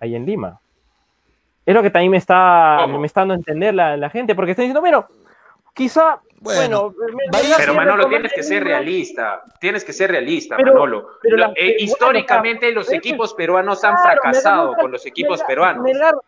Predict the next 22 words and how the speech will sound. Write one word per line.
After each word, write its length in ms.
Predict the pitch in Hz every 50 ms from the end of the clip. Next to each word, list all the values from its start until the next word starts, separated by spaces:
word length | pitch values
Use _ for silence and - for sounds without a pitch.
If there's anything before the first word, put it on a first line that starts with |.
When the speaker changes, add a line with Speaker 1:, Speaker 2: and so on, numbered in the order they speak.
| _ -
Speaker 1:
Melgar 320 | 226 240 247 262 285 294 269
nunca 260 | 302 302 - 294 269
le 80 | 254
ganó 120 | 247 254 254
un 40 | 254
equipo 240 | 247 247 240 - 254
brasilero, 560 | 226 214 190 - 202 190 226 214 165 127 - -
pero 260 | - 214 208 - 208
el 100 | 214 233
último 280 | 285 294 - 269 254 247
antecedente 380 | 220 - 214 202 254 247 - 220
de 80 | 214
Bahía 200 | 202 202 233 247 240
en 40 | 226
el 60 | 208
Perú 160 | - 269 294
fue 120 | 294 302 -
que 80 | 240
lo 60 | 214 202
eliminó 260 | 190 196 202 208 208
César 180 | 214 196 202 175
Vallejo. 340 | 185 220 240 196 - -